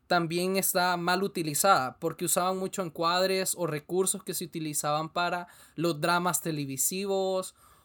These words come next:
o, o las cuestiones que eran más pasivas en la televisión y que no eran tan pres-, no estaban tan presentes en, en incluso el terror de esa época.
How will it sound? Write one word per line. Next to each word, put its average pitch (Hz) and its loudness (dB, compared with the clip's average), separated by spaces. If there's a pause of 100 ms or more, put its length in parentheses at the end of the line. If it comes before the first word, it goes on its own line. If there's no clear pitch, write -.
o, 151 2
o 165 4
las 156 0
cuestiones 175 -2
que 156 -4
eran 180 -2
más 185 -2
pasivas 190 -2
en 151 -6
la 143 -4
televisión 143 -6 (520)
y 170 -6
que 175 -2
no 160 0
eran 165 0
tan 165 -6 (300)
pres-, 170 -2
no 180 -4
estaban 196 2
tan 185 -2
presentes 185 -2
en, 147 -8
en 139 -10
incluso 170 -2
el 165 -4
terror 156 0
de 135 -4
esa 127 -6
época. 139 -12